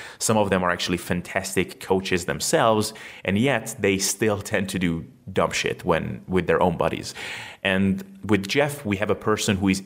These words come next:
actually doing all the stuff that a lot of us only preach but don't do. So I believe I was twenty-four when I first said that I want to be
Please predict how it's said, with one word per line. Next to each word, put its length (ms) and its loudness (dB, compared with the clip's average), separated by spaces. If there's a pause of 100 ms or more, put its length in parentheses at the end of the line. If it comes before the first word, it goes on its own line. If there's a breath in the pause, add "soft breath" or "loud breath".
actually 480 0
doing 340 4
all 220 4
the 80 2
stuff 380 0
that 120 2
a 40 2
lot 200 4
of 100 2
us 300 0 (100)
only 240 2
preach 560 -2 (120)
but 180 0
don't 240 0
do. 240 -4 (460 loud breath)
So 580 2
I 120 2
believe 280 2
I 140 4
was 240 2
twenty-four 1040 2
when 180 0
I 120 0
first 400 2
said 260 2
that 240 4
I 140 2
want 300 2
to 100 2
be 340 4